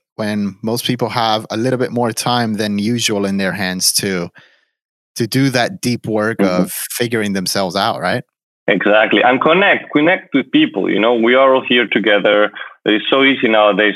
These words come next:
Speaker 2: to, to reach out to friends, to family, to old coworkers, and to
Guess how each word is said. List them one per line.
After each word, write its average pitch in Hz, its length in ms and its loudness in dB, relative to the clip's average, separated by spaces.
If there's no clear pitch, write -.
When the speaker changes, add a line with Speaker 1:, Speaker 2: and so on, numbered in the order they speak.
Speaker 2:
to, 92 460 0
to 110 80 2
reach 104 320 2
out 104 240 2
to 98 160 -4
friends, 104 380 2
to 98 140 -2
family, 98 560 2
to 98 120 0
old 104 220 2
coworkers, 101 560 0
and 117 120 0
to 127 80 0